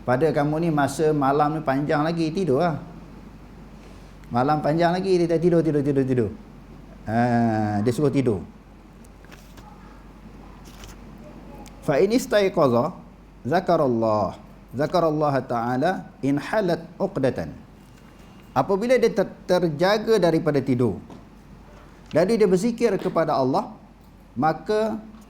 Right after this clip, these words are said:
terungkai satu ikatan. Dia ada ikat tiga. Ha, tiga ikatan yang diikat pada tengkuk. Tengkuk seseorang. Ha, tengkuk seseorang anak Adam yang sedang tidur. Fa in tawadda'a in halat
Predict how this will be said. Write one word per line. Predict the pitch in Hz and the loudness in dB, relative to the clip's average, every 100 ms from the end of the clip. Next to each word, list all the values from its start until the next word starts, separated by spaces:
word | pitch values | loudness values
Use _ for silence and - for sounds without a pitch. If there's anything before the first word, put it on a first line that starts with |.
| - - - - - | -20 -20 -20 -20 -4
terungkai | - 175 226 233 208 | 2 4 4 2 2
satu | 180 180 170 175 | 2 0 0 0
ikatan. | 165 165 151 127 95 80 - - - 120 | 0 2 0 0 -4 -6 -14 -20 -16 -4
Dia | 160 | 0
ada | 196 | 4
ikat | 196 185 190 113 | 2 2 0 0
tiga. | 185 156 110 78 - - - - - - - - - | 0 0 0 -4 -14 -20 -20 -20 -20 -20 -20 -18 -4
Ha, | 117 135 127 | 0 2 2
tiga | 131 185 190 | 0 2 2
ikatan | 156 165 156 160 151 | 4 2 2 2 2
yang | 147 | 0
diikat | 151 151 113 | 0 0 -2
pada | 143 139 | -2 -4
tengkuk. | 143 151 - - - - - - - | -2 -2 -4 -8 -20 -20 -20 -20 -4
Tengkuk | 87 - - | -4 -2 -4
seseorang. | 156 - 127 90 82 - - - - - - - - - 113 | -2 2 2 0 -6 -18 -20 -20 -20 -20 -20 -20 -20 -12 -4
Ha, | 127 139 | 2 2
tengkuk | 127 139 147 | 0 -2 -2
seseorang | 147 151 127 139 | -2 0 2 2
anak | 139 143 143 | 2 0 2
Adam | 170 | 2
yang | 160 147 | 2 0
sedang | 156 139 | 0 0
tidur. | 123 117 87 85 - - - - - - - - - - - - - - - | 0 -2 -4 -8 -18 -20 -20 -20 -20 -20 -20 -20 -20 -20 -20 -20 -20 -20 -2
Fa | 151 | 2
in | 190 | 2
tawadda'a | 185 202 233 202 202 165 170 185 - | 2 4 4 4 4 4 4 0 -2
in | 170 170 | -2 0
halat | - 220 196 | 0 2 0